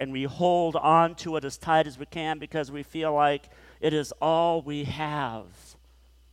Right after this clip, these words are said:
So we don't want to give. And I'm not talking about financial stuff. I'm talking about just of ourselves. How many times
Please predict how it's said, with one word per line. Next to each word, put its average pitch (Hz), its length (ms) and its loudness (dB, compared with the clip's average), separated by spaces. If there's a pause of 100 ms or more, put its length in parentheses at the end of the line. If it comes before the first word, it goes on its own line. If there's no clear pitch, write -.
(460)
So - 200 -12
we 175 80 -8
don't 180 240 -4
want 170 140 -10
to 151 160 -12
give. 170 160 -8 (1500)
And 185 100 -4
I'm 220 120 0
not 175 180 -6
talking 131 480 -6
about 110 320 -6
financial 123 640 -12
stuff. 135 520 -8
I'm 143 140 -8
talking 151 460 -10
about - 340 -12
just - 360 -18 (540)
of 135 360 -6
ourselves. 120 960 -14
How 151 280 -4
many 151 320 -6
times 123 1000 -8